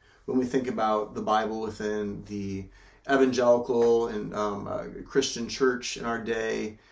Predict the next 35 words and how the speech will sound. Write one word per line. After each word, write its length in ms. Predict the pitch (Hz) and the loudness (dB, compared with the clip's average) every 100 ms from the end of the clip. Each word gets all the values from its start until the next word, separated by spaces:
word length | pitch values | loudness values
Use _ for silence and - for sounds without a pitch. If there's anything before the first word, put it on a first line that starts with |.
| _ - | _ -6
I 80 | 143 | -4
think 260 | 143 202 190 | 2 2 4
that 320 | 139 123 - - - - | 2 2 0 -6 -8 -8
on 220 | 143 151 | -2 2
one 140 | 190 | 4
hand, 200 | 202 170 | 2 2
I 60 | 160 | 0
think 180 | 160 180 | 0 0
it 60 | |
is 160 | 170 165 | 2 0
good 240 | 139 143 | 2 2
at 100 | - | 2
times 320 | - 107 101 104 | -6 -6 -6 -6
just 200 | 135 - | -6 -2
simply 260 | 156 151 | -2 -2
to 120 | 123 | -6
read 260 | 110 120 120 | -6 -4 -4
Scripture, 500 | - 113 - 104 101 | -4 -6 -6 -6 -6
to 80 | 110 | -4
become 280 | 110 120 113 | -6 -6 -6
more 140 | 107 | -6
familiar 480 | 107 117 117 117 117 | -6 -2 0 0 -2
with 220 | 110 - | -4 -4
it. 280 | 117 117 - _ _ - - | -4 -4 -8 _ _ -20 -2
But 120 | 170 | 2
then 280 | 165 156 156 - _ _ 160 | 4 4 4 -2 _ _ 0
that's 260 | 156 - | 2 2
not 180 | 151 120 | 2 2
done 200 | 131 117 | 2 0
much, 220 | 117 110 | -2 -4
I 40 | 117 | -4
don't 200 | 107 - | -6 -4
think, 220 | 117 110 | -6 -4
very 240 | 104 113 | -2 -2
well. 540 | 110 117 117 113 110 | 2 2 2 0 -4